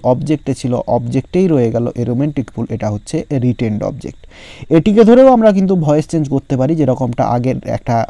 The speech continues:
ভয়েস চেঞ্জ হয়েছে আজকেই, তো সেটা বললাম। তো এ রোমান্টিক ফুল, এটাকে দিয়ে যদি ভয়েস চেঞ্জ করি, তাহলে এ রোমান্টিক ফুল আয়ের জায়গায় বসে যাবে, অর্থাৎ সাবজেক্টে বসে যাবে, এবং মি, যেরকম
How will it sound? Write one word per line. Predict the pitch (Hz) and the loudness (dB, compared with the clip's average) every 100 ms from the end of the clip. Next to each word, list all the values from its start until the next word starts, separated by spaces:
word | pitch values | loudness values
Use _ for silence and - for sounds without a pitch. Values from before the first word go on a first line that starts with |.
| 113 | -4
ভয়েস | 120 110 - | -4 -4 -4
চেঞ্জ | 110 | -6
হয়েছে | 101 127 143 147 | -2 -2 -2 -2
আজকেই, | 123 120 151 220 - - - - | -4 -4 -4 -4 -6 -20 -18 -12
তো | |
সেটা | 123 135 135 | -6 -2 -2
বললাম। | 120 127 165 233 - - - - | 0 0 0 0 -6 -20 -16 -4
তো | 180 | -2
এ | 185 | 2
রোমান্টিক | 185 185 226 240 226 - | 4 4 4 2 0 -4
ফুল, | - 190 | -2 -2
এটাকে | 165 190 196 | 0 0 2
দিয়ে | 190 190 | 0 2
যদি | 180 170 | 2 0
ভয়েস | 127 139 151 | 0 -2 -2
চেঞ্জ | 156 135 | -4 -4
করি, | 123 147 | -2 -2
তাহলে | 143 131 131 | 0 0 0
এ | 139 123 | 0 0
রোমান্টিক | 127 143 156 156 - | 0 0 -2 -4 -4
ফুল | 135 - | -4 -2
আয়ের | 117 123 131 | -2 -2 -2
জায়গায় | 131 131 117 | -2 0 -2
বসে | 113 120 | -4 -4
যাবে, | 120 139 | -4 -2
অর্থাৎ | 135 123 110 | -4 -4 -8
সাবজেক্টে | - 113 117 143 - | -6 -6 -4 -6 -4
বসে | 131 120 120 | -4 -4 -4
যাবে, | 113 156 - - - - - | -4 -6 -8 -16 -20 -20 -8
এবং | 190 190 190 | 0 2 4
মি, | 170 202 180 147 180 - - | 4 4 4 2 0 -8 -2
যেরকম | 135 151 160 151 | 2 2 2 -2